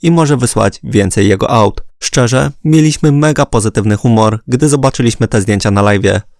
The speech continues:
Po pierwsze, wymyśliłeś coś nowego i wykazałeś się wielką kreatywnością. Po drugie, zrobiłeś zdjęcia nie gdzieś na biurku czy na sofie, a specjalnie przygotowałeś scenerię, mimo że to tylko białe tło,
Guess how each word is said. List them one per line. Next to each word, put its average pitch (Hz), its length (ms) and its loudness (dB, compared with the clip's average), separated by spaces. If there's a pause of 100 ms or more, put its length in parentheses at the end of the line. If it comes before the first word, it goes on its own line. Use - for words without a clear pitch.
(220)
Po 117 100 0
pierwsze, 113 380 -2
wymyśliłeś 123 500 0
coś 131 240 0
nowego 135 540 0 (100)
i 143 100 0
wykazałeś 139 480 0
się 135 200 0
wielką 143 340 0
kreatywnością. 101 760 0 (160)
Po 117 120 -2
drugie, 110 280 0
zrobiłeś 110 340 0
zdjęcia 117 320 -2
nie 135 220 2
gdzieś 127 220 0
na 113 140 0
biurku 117 360 0
czy - 120 -6
na 104 120 0
sofie, 127 460 -2 (200)
a 131 80 -2
specjalnie 147 520 0
przygotowałeś 113 640 0
scenerię, 120 640 0 (180)
mimo 175 280 2
że 156 100 0
to 147 120 -2
tylko 143 300 0
białe 120 380 0
tło, 107 340 0